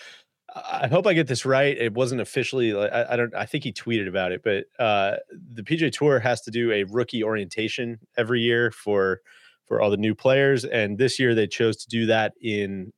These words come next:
at the Sony, which in most years would be no big deal and would be a great place to do it because everybody gets into the Sony. It's, you know, got room for all the, all the players in that category. This year, I forget what the exact numbers are, but i-, is it, isn't it something like thirteen of twenty-seven or something don't get in?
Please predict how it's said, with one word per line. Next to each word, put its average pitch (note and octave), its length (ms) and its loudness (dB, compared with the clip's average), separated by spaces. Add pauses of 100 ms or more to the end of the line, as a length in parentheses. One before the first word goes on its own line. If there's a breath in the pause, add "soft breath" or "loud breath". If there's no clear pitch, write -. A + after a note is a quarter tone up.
(100)
at A2 140 -4
the - 60 -12
Sony, F3 500 2 (460 loud breath)
which A#2 200 2
in B2+ 120 2
most F3 260 4
years E3 260 2
would C3+ 140 0
be A#2+ 240 0
no A#2 180 2
big B2 160 0
deal C#3 340 2
and G#2 120 -2
would G2+ 140 -2
be G2+ 260 0
a G#2 140 -4
great G#2+ 260 0
place B2 220 -2
to A#2 80 -10
do A#2+ 100 4
it D#3 160 0
because G2+ 240 -4
everybody G2+ 380 0
gets F#2+ 200 -2
into B2+ 140 0
the B2 80 -2
Sony. C3 420 0
It's, - 300 -6
you G#2 140 -4
know, G#2 260 -4 (100)
got F#2+ 220 -2
room A2 220 0
for A2 120 0
all A2 200 6
the, G#2 140 -4
all A2 260 4
the A2 100 0
players A#2 320 2
in G#2+ 80 -2
that G#2 180 -4
category. D3 600 2 (480 loud breath)
This E3 240 2
year, E3 420 4
I B2+ 120 0
forget D3+ 240 2
what C#3 100 0
the B2+ 80 0
exact A#2+ 340 0
numbers B2 300 0
are, A#2+ 340 4
but F#2+ 220 2 (100)
i-, G#2+ 160 -6
is A#2 180 -2
it, B2 100 -10 (200)
isn't C3+ 200 -2
it - 20 -8
something C#3 180 -6
like G2+ 160 -2
thirteen A#2+ 560 -2
of G2+ 120 -8
twenty-seven A#2 600 -2
or A2 60 -2
something A#2 260 -4
don't A2 220 -2
get G#2 140 0
in? A2+ 280 0